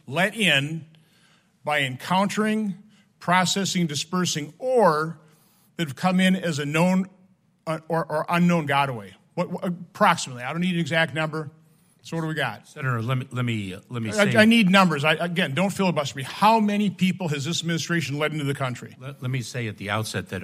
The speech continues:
Speaker 2: uh, our job would be a lot easier if the broken immigration system was
Speaker 1: No,
Speaker 2: fixed
Speaker 1: just, uh,
Speaker 2: once
Speaker 1: Mister
Speaker 2: and for
Speaker 1: Secretary,
Speaker 2: all.
Speaker 1: I want a, a number. How many people have you let into this country?
Speaker 2: I, I should also,
Speaker 1: How,
Speaker 2: uh,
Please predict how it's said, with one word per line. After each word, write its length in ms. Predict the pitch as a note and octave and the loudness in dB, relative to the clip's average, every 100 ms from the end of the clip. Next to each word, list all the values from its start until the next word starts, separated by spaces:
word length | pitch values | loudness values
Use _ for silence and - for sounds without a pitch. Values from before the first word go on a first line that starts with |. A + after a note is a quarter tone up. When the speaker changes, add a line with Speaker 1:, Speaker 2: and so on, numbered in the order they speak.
| - | -8
Speaker 2:
uh, 220 | G#2+ G2 F2+ - - | -6 -6 -8 -16 -6
our 140 | B2 C3+ | 0 0
job 320 | - F#2 F#2 | -2 -6 -8
would 120 | F#2 | -10
be 80 | G2 | -10
a 80 | F#2+ | -8
lot 220 | G2 G2+ | -8 -6
easier 420 | G2+ G#2 A#2+ G#2+ - - | -8 -6 -4 -4 -6 -14
if 200 | - G2 | -12 -10
the 140 | A#2 G2 | -10 -10
broken 360 | G#2 A2+ A2 | -6 -6 -6
immigration 520 | G#2+ G2+ G#2+ G#2+ G#2 G2+ | -10 -10 -8 -10 -10 -12
system 360 | - G#2 G#2+ | -10 -10 -10
was 200 | G2 B3 | -6 2
Speaker 1:
No, 180 | A#3+ A3+ | 6 6
Speaker 2:
fixed 120 | B3 G3+ | 6 4
Speaker 1:
just, 200 | - C#4 | 4 4
uh, 20 | |
Speaker 2:
once 160 | G3 | 4
Speaker 1:
Mister 0 | |
Speaker 2:
and 100 | A3 | 6
for 60 | G#3+ | 8
Speaker 1:
Secretary, 380 | - G#3+ F#3+ E3+ | 8 8 8 8
Speaker 2:
all. 180 | F3+ F#3+ | 8 10
Speaker 1:
I 40 | |
want 200 | G#3 G3+ | 10 10
a, 260 | G3+ E3 E3+ | 6 2 -2
a 100 | F#3+ | 4
number. 500 | F3+ F3 F3 E3 A#2+ | 6 6 6 2 0
How 240 | A#2 F#3 A3 | -2 2 2
many 240 | A#3 A3+ | 2 0
people 400 | - F#3+ F#3 F#3+ | 2 0 2 -2
have 160 | D3+ D3 | -2 -2
you 180 | D#3+ | -2
let 180 | D#3 E3 | 2 2
into 140 | D#3+ D3+ | 2 -2
this 180 | D3 | -4
country? 460 | - C#3+ A#2+ G2+ F#2 _ _ | -6 -8 -8 -12 -20 _ _
Speaker 2:
I, 160 | G#2+ A#2+ - | -18 -16 -12
I 100 | A2 | -12
should 180 | - | -10
also, 540 | A2+ B2+ B2+ B2 G#2 G2 - | -6 -4 -4 -4 -6 -8 -16
Speaker 1:
How, 220 | - G3+ | -4 0
Speaker 2:
uh, 60 | F#3 | 0